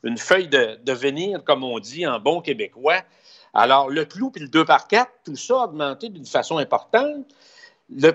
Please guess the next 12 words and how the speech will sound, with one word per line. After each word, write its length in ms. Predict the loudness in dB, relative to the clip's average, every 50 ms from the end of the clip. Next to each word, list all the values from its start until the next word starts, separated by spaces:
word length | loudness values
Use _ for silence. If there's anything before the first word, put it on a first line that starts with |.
| 4
le 120 | 2 2 2
coût 240 | 2 2 2 2 2
de 80 | 4 4
l'énergie, 600 | 4 4 4 -2 -2 -4 -12 -12 -10 -8 -6 -2
l'Internet, 640 | -2 -2 -2 0 -2 -2 -2 -2 -4 -4 -4 -4 -4 -6
les 80 | -12 -12
cellulaires, 600 | 0 2 2 2 2 -2 -2 -2 -2 -2 -6 -6 -2
les 240 | 0 0 2 2 0
assurances. 640 | -2 2 0 2 2 2 0 0 -4 -10 -16 -20 _ _ _ _ _ 0
Les 160 | 2 4 4
gens 180 | 6 4 4
disent, « 800 | 4 2 -2 -4 -4 -4 -4 -6 -10 -14 -14 -16 -18 -20 -20 _